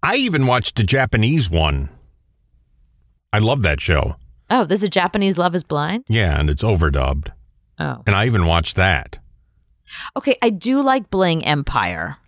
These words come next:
Speaker 2: Speaking of things that are Asian,
Speaker 1: Mm-hmm.
Speaker 2: Bling Empire is a great show, and now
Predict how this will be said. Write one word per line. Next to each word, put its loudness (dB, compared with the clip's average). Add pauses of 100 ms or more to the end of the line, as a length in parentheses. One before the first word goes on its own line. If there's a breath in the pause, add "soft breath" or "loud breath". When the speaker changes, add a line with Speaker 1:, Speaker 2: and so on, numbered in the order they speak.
(280)
Speaker 2:
Speaking 0
of -4 (340)
things -2
that 0
are 2
Asian, -2 (120)
Speaker 1:
Mm-hmm. 2
Speaker 2:
Bling 0
Empire 0
is -2
a -2
great 0
show, 2
and 0
now 2